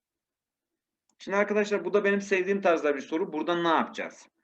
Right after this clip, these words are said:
Bu tarz bir soru gördüm. Bakın hani böyle ortası boş. Sağda solda ampuller, piller garip bağlanmış. Ben şöyle yapıyorum. Dinleyin. Ortaya sıfır volt dedim.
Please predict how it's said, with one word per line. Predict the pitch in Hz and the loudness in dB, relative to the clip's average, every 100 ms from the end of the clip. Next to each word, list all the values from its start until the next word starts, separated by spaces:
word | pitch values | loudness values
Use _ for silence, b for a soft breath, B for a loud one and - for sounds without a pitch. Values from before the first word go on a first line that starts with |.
| _ _ _ - | _ _ _ -4
Bu | 214 | 2
tarz | 214 202 196 | 4 4 0
bir | |
soru | 214 208 202 | 0 2 2
gördüm. | 190 165 165 | 0 -2 2
Bakın | 175 175 175 - | 2 2 -4 -6
hani | 143 147 147 - _ _ _ _ _ _ _ _ | -2 0 -2 -8 _ _ _ _ _ _ _ _
böyle | 120 147 160 156 | -2 2 4 6
ortası | 156 151 156 160 147 | 4 4 -2 -2 2
boş. | 151 147 - - _ _ | 2 2 -4 -14 _ _
Sağda | - 139 139 143 | -2 2 4 2
solda | 151 139 | 0 0
ampuller, | 139 135 139 139 - - - | 0 0 2 2 2 -6 -10
piller | 135 143 | 0 2
garip | 135 131 147 - | 4 4 2 0
bağlanmış. | 117 110 107 135 196 - b b b b _ _ _ _ | 2 2 2 0 -4 -8 b b b b _ _ _ _
Ben | - 151 220 | 0 4 4
şöyle | 220 226 185 | 4 4 6
yapıyorum. | 143 139 170 180 | 6 2 -2 -2
Dinleyin. | 185 123 135 220 - - - | 2 2 2 0 -4 -12 2
Ortaya | 214 233 233 247 | 4 6 6 4
sıfır | - 247 180 | 2 -2 0
volt | 127 107 - | 2 0 0
dedim. | 87 - | -10 -12